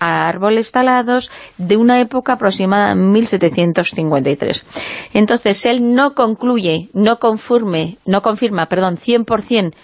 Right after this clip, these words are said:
que este barco sea el Defiance, pero él intuye que sí,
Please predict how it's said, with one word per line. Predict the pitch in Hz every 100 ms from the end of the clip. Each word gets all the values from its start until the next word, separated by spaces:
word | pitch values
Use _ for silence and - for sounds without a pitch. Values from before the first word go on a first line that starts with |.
| - - _
que | -
este | 208 - 214 214 208
barco | 226 - 156
sea | - 190 190 196
el | - 190 190
Defiance, | 202 226 269 269 320 339 - - - - _ _
pero | 233 233 269 302 _ _
él | 185 185 185 -
intuye | 202 196 190 233
que | -
sí, | 156 143